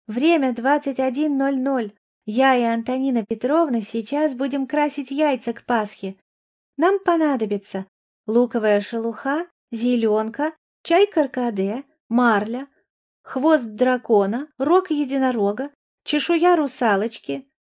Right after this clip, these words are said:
Ладно, ладно, последние три ингредиента были лишними».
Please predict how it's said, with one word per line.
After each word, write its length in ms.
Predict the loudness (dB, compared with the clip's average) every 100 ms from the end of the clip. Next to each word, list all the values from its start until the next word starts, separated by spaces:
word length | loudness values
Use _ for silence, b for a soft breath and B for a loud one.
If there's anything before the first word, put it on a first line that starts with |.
| _ _ _
Ладно, 320 | 4 4 6
ладно, 380 | 6 6 4 0
последние 640 | -2 -2 0 0 0 0 -2
три 220 | -2 -2
ингредиента 720 | -2 -4 -4 -2 -2 -2 -4
были 240 | -4 -4
лишними». 760 | -2 -2 -2 -4 -8 -6 -8 -10